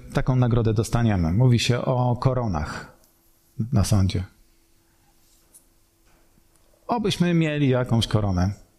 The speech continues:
A źle to brzmi, obyśmy mieli. Zdobądźmy tą koronę. Ona jest możliwa. Dlaczego? Bo nasze winy, winy zostaną zlikwidowane.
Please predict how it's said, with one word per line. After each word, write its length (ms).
A 160
źle 380
to 100
brzmi, 280
obyśmy 340
mieli. 320
Zdobądźmy 560
tą 160
koronę. 420
Ona 180
jest 120
możliwa. 420
Dlaczego? 500
Bo 80
nasze 320
winy, 640
winy 360
zostaną 760
zlikwidowane. 1000